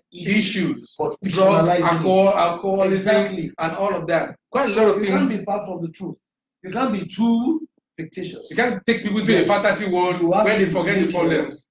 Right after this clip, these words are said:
Speaker 1: content relatable.
Speaker 2: All right, make your content
Speaker 1: Relatable.
Speaker 2: relatable. That is another thing that we need to do. See, uh, there's a question we asked ourselves in one of the, one of the episodes of the show a while back,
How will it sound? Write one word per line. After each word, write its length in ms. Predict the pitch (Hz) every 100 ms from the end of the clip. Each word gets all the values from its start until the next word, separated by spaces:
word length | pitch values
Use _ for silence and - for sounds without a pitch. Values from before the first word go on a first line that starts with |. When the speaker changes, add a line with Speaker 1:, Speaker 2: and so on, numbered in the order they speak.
| -
Speaker 1:
content 440 | 170 - 160 165 - -
relatable. 580 | 131 262 147 - 127 - _ _ _ 127
Speaker 2:
All 180 | 113 -
right, 320 | 185 240 - -
make 220 | 190 -
your 140 | 175
content 420 | - 175 175 175 -
Speaker 1:
Relatable. 640 | 147 143 165 156 156 131
Speaker 2:
relatable. 180 | 120 - _ _ 180
That 200 | 190 165
is 120 | 151
another 380 | 151 160 156 156
thing 160 | 151
that 140 | 139 131
we 100 | 135
need 180 | 143 143
to 140 | - -
do. 140 | 127 _ _ -
See, 260 | - 160 - _ _ -
uh, 260 | 175 165 170 -
there's 180 | 170 170
a 80 | 165
question 400 | 220 226 247 190
we 180 | 165 -
asked 260 | 165 -
ourselves 420 | 139 135 156 147 139
in 120 | 139
one 120 | 151
of 60 | 131
the, 60 | 127
one 180 | 151 160
of 40 |
the 100 | 131
episodes 320 | 135 - 139 117
of 60 |
the 40 | -
show 180 | 135 113
a 40 |
while 320 | 110 127 123
back, 200 | 113 113